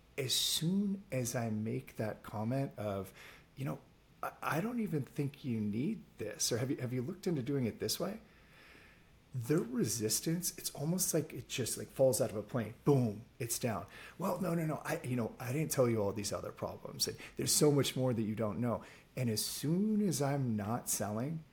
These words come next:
that's when the trust comes. That's when they're willing to open up. That's when they're willing to tell me how big it is, how long it's been going on, why they need this so badly, and that they actually do have it in the budget. And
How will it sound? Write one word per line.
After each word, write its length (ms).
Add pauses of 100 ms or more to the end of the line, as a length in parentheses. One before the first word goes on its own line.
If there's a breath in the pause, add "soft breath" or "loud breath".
(420 soft breath)
that's 480
when 180
the 80
trust 480
comes. 380 (260 loud breath)
That's 400
when 160
they're 100
willing 340
to 140
open 320
up. 180 (220 loud breath)
That's 360
when 160
they're 140
willing 280
to 100
tell 180
me 200 (260 loud breath)
how 260 (140)
big 180
it 80
is, 240
how 160
long 320
it's 140
been 160
going 300
on, 240
why 340
they 180
need 240
this 120
so 180
badly, 380
and 100
that 100
they 80
actually 380
do 220
have 180
it 60
in 80
the 60
budget. 420 (380 loud breath)
And 220